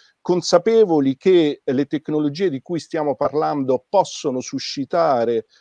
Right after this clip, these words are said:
eh, un certo disagio, che possono sembrare innaturali,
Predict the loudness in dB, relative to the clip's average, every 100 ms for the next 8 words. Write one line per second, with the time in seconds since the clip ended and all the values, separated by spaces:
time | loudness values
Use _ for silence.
0 | _ -4 0 2 0 -2 -4 -4 -2 0
1 | 0 0 -2 0 0 0 -2 0 0 0
2 | 0 0 0 -4 -4 -4 -4 0 2 2
3 | 2 0 0 -2 -4 -2 0 2 0 -2
4 | -6